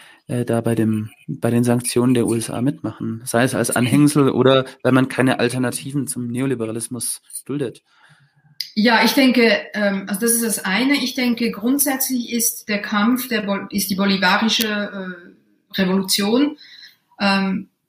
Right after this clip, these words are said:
Speaker 2: auch oder in erster Linie ein antiimperialistisches Projekt.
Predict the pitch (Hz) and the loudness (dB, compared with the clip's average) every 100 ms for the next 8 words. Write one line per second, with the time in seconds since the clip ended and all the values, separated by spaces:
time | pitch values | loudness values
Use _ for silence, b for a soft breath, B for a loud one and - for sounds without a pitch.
0 | _ _ 196 185 262 330 - - 240 202 | _ _ 0 4 6 4 2 -6 -2 0
1 | 196 196 175 208 226 240 233 226 220 202 | 0 0 0 0 2 2 4 4 2 -2
2 | 196 190 208 226 233 226 202 196 190 185 | -4 0 0 0 0 0 0 -2 -4 -4
3 | 190 185 190 190 - 175 180 285 - - | -4 -4 -4 -4 -6 -6 -4 -4 -8 -20